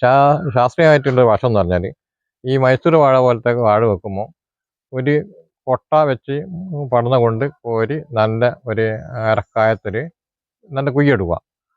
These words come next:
ആ കുയ്യെടുത്തതിന് ശേഷം എന്ത് ചെയ്യുക, കുംഭമാസത്തില് ഒരു ചെറിയ കന്ന് ഒരു തടം മുറിച്ചിട്ട് അതിൽ കു-, വെച്ചതിന് ശേഷം ഈ മാച്ചും പട്ട കൊണ്ടോ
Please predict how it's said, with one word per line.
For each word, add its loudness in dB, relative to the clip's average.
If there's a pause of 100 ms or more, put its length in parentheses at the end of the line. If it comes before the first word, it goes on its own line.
ആ -2 (120)
കുയ്യെടുത്തതിന് 2
ശേഷം 0
എന്ത് -2
ചെയ്യുക, 0 (580)
കുംഭമാസത്തില് -2 (300)
ഒരു -10
ചെറിയ 0 (180)
കന്ന് 2 (380)
ഒരു -8
തടം 0
മുറിച്ചിട്ട് -4 (240)
അതിൽ -10
കു-, -10 (240)
വെച്ചതിന് 0
ശേഷം 0 (500)
ഈ -6 (140)
മാച്ചും -2
പട്ട -2
കൊണ്ടോ 0